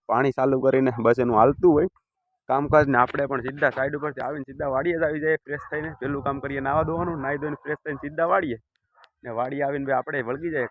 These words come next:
કામે, કેમ કે યાર આપણે બધું જ કામ કરતા હોય. કેમ કે સવારમાં વિપુલભાઈ આવીને સીધા, સીધા ઉઠીને કારખાને ભાગી જાય ને આપણે છે તે સવારમાં આવવું પડતું હોય વાડીએ. તો અત્યારે ભાઈ આવીને સીધા કારખાનેથી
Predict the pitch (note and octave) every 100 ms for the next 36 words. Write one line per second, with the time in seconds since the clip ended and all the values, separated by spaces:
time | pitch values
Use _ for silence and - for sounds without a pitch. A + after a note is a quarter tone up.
0 | C#3+ E3+ C#3+ - _ _ _ _ - _
1 | - A#2 A#2 A2+ A2+ C3 A#2+ _ - A2+
2 | A#2+ A#2 A#2+ A#2 A#2 - C#3+ D#3+ E3 _
3 | - _ _ A#2 A#2 - A#2+ B2 B2+ C3
4 | A#2+ - A#2 - C3 B2 B2 B2+ C3+ C3
5 | B2+ C3 C3 - _ _ - _ _ _
6 | - D3+ D3 D3+ D#3+ D#3 C#3+ C#3 E3 D#3
7 | D3+ E3 G3+ - _ - - _ _ _
8 | _ - G#2 G#2 G#2+ - A2+ A2 A2+ A2+
9 | A#2 A#2 - - - - _ - A2+ B2+
10 | B2 A#2 A#2+ A2 - G#2+ G2+ G2+ A#2+ A#2
11 | G2+ G2+ - B2 G#2 G#2 A#2+ B2 B2+ B2
12 | A2+ A#2 A2 A2 - B2 A#2 A#2+